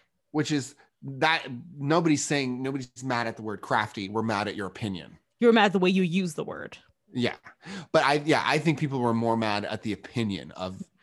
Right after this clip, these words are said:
Speaker 1: what it was. The
Speaker 2: Right.
Speaker 1: fact that you thought the outfit was ugly. Everybody gagged over that outfit when she came around the corner who
Speaker 2: Right.
Speaker 1: was watching it. You know,
Speaker 2: Right.
Speaker 1: people loved that outfit. It had three looks in one. It was, you know, it was
Speaker 2: Yeah.
Speaker 1: crazy.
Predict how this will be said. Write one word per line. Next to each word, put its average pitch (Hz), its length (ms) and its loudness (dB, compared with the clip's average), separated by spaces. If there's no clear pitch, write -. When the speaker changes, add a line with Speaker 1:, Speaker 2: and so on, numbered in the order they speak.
Speaker 1:
what 104 300 -2
it 90 80 -6
was. - 320 -8
The 196 80 -10
Speaker 2:
Right. 165 240 2
Speaker 1:
fact - 340 -2
that 127 100 -6
you 123 120 2
thought 110 380 2
the 120 100 -2
outfit 98 300 -2
was 107 240 -6
ugly. 107 500 -8
Everybody 110 420 2
gagged 104 540 0
over 95 160 -2
that 92 160 -6
outfit 87 300 -10
when 98 100 -10
she 104 160 -10
came 95 200 -6
around 90 180 -10
the 95 80 -14
corner 95 380 -4
who - 20 -8
Speaker 2:
Right. 165 260 0
Speaker 1:
was 104 180 -4
watching 101 500 -6
it. - 200 -18
You 214 60 -2
know, 147 180 2
Speaker 2:
Right. 104 80 -4
Speaker 1:
people 117 260 -2
loved 120 320 4
that 95 140 -2
outfit. 101 280 -8
It 120 80 2
had 131 220 0
three 170 300 8
looks 165 280 4
in 156 100 0
one. 165 260 2
It 107 40 -6
was, 123 200 -6
you 131 200 0
know, 127 200 0
it 131 40 -2
was 131 160 -4
Speaker 2:
Yeah. - 60 -12
Speaker 1:
crazy. 143 500 -2